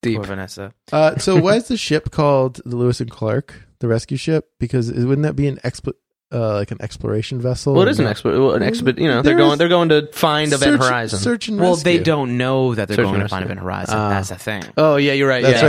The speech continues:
Speaker 3: right.
Speaker 2: They
Speaker 3: They
Speaker 2: have
Speaker 3: get
Speaker 2: no
Speaker 3: into
Speaker 2: idea
Speaker 3: space.
Speaker 2: until
Speaker 3: They
Speaker 2: they're
Speaker 3: don't know
Speaker 2: there.
Speaker 3: until they're there. Yeah. Okay.
Speaker 1: So that is the
Speaker 2: Yeah.
Speaker 1: basic, um, synopsis for anyone that hasn't seen Event Horizon. It is, um, it's a, sh-, a crew that is out in deep space, and Sam Neill is the doctor. Um, his name is, uh, Doctor Weir.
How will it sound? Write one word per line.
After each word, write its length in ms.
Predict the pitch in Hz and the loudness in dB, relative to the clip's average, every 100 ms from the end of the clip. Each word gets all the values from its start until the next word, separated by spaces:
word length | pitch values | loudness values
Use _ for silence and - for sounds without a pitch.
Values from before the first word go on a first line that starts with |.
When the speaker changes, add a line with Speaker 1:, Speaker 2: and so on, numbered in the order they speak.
| 131 | 4
Speaker 3:
right. 60 | |
Speaker 2:
They 80 | 135 | 4
Speaker 3:
They 60 | 131 | 4
Speaker 2:
have 60 | 139 | 4
Speaker 3:
get 20 | |
Speaker 2:
no 40 | 117 | 2
Speaker 3:
into 100 | 113 | 0
Speaker 2:
idea 140 | 131 | 2
Speaker 3:
space. 160 | 135 120 | 2 2
Speaker 2:
until 240 | 120 117 | -2 0
Speaker 3:
They 60 | 131 | 4
Speaker 2:
they're 60 | |
Speaker 3:
don't 140 | 131 127 | 4 4
know 60 | |
Speaker 2:
there. 100 | 120 110 | 2 0
Speaker 3:
until 160 | 123 | 0
they're 100 | 113 | 2
there. 160 | 110 104 | 2 2
Yeah. 160 | 104 90 - - | 0 -2 -6 -6
Okay. 180 | 113 104 | -2 2
Speaker 1:
So 100 | 156 | 2
that 180 | 180 175 | 2 2
is 140 | 170 | 2
the 80 | 151 | 2
Speaker 2:
Yeah. 40 | |
Speaker 1:
basic, 460 | 147 143 143 120 - | 2 0 0 -2 0
um, 180 | 123 117 | -2 0
synopsis 440 | 120 120 113 110 | -2 -2 -2 -2
for 120 | - | 0
anyone 300 | 113 117 113 | 0 0 0
that 80 | 110 | 0
hasn't 300 | 107 104 104 | -2 -2 -2
seen 160 | - 104 | -2 -2
Event 220 | 98 101 | -2 -2
Horizon. 440 | 104 95 98 104 | 0 -2 -2 -2
It 140 | 101 98 | 0 0
is, 340 | 107 104 104 - _ _ _ _ | 0 0 -2 -10 _ _ _ _
um, 320 | - 107 101 98 | -4 -2 -2 -2
it's 140 | - | -2
a, 60 | 104 | -4
sh-, 140 | - - | -4 -6
a 60 | |
crew 440 | 127 - 165 160 156 | 0 4 6 6 4
that 180 | 131 127 | 0 -2
is 80 | |
out 240 | 123 123 127 | -2 -2 -2
in 280 | 127 117 113 | 0 0 0
deep 280 | 127 135 | -4 -4
space, 480 | - - 117 127 - | -4 -2 0 0 -4
and 220 | - 120 | -4 -4
Sam 340 | 107 127 120 120 | -2 -2 -2 0
Neill 300 | 117 120 120 | 0 0 -2
is 180 | 113 107 | -2 -4
the 80 | |
doctor. 580 | 101 107 107 - 107 107 | -4 -2 -4 -2 -2 -2
Um, 300 | 95 98 95 | -2 -4 -4
his 180 | 101 98 | -4 -4
name 220 | 101 95 | -4 -4
is, 140 | 95 - | -6 -6
uh, 140 | 92 | -6
Doctor 300 | 98 98 - | -4 -6 -4
Weir. 340 | 98 123 117 | -2 0 -2